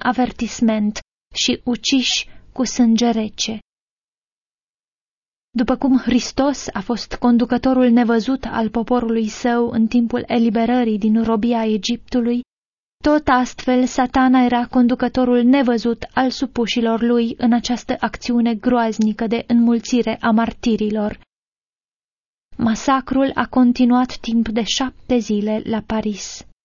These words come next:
dintre care, în primele trei,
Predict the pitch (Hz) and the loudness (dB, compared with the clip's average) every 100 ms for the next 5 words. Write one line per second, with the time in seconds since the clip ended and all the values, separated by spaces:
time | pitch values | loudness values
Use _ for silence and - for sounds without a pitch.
0 | _ _ _ _ _ _ _ _ 220 233 | _ _ _ _ _ _ _ _ -2 2
1 | 226 220 208 226 220 233 277 - _ _ | 2 -2 -4 -4 -2 -4 -6 -10 _ _
2 | _ - 233 220 247 254 294 294 302 226 | _ 0 0 2 2 2 2 -2 -2 -4
3 | 208 208 | -2 -2